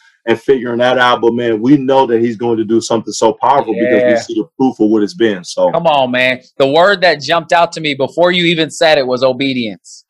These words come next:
Speaker 1: Man,
Speaker 2: And,
Speaker 1: yeah.
Speaker 2: and even, you know, when you fully surrendered to Jesus,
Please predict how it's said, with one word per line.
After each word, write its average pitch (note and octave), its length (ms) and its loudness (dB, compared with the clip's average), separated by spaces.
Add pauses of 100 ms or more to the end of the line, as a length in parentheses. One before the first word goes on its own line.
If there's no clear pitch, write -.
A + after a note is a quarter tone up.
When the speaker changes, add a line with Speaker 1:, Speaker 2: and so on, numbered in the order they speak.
(140)
Speaker 1:
Man, B2 500 2
Speaker 2:
And, C#3+ 400 0
Speaker 1:
yeah. C3 200 2
Speaker 2:
and C#3 100 -8
even, E3 560 -4 (380)
you D3 100 -4
know, C3+ 140 4
when C#3 160 0
you F3 180 2
fully E3+ 440 0
surrendered D3+ 680 -2
to C3+ 120 -4
Jesus, B2+ 880 -2